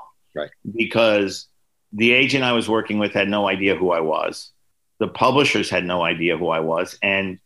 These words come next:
Speaker 2: given that five publishers turned the idea down, clearly most publishers had no idea who Bob Knight was.
Speaker 1: Right.
Speaker 2: So I needed a lengthy proposal to introduce myself and the idea for the book.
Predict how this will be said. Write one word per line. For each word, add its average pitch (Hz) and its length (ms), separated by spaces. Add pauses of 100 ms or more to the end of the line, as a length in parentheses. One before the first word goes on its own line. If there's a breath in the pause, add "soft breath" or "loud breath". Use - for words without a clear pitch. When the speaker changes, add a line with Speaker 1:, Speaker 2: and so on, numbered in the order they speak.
Speaker 2:
given 117 280
that 107 180
five 117 300
publishers 104 500
turned 104 200
the 101 120
idea 98 340
down, 104 480
clearly 110 560 (540)
most 117 360
publishers 107 460
had 107 180
no 117 140
idea 123 260
who 131 120
Bob 135 200
Knight 185 240
was. - 420 (220)
Speaker 1:
Right. 78 200
Speaker 2:
So 117 160
I 120 100
needed 139 480 (180)
a 113 60
lengthy 113 520
proposal 113 880
to 107 280
introduce 104 480
myself 101 560 (140)
and 101 340
the 98 120
idea 95 320
for - 120
the 95 80
book. 113 240